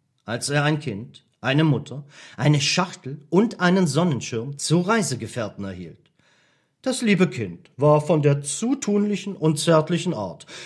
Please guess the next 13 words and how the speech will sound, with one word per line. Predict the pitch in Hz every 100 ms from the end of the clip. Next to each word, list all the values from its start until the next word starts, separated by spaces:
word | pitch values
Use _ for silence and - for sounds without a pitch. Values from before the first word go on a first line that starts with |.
| -
hielt | 175 208 220
Minz | 175 160 180 - -
irrtümlich | 208 202 214 196 214
für | 190
seinen | 165 139
Vater, | 120 180 185 143 156 - -
schrie | 160 - 180 214 262 330
und | 294 233 156
wollte | 175 180 190
ihn | 175
umarmen. | 180 196 160 131 131 131 151 - 247
"Sei | 233 190 165 214
still", | - - 381 370 165 139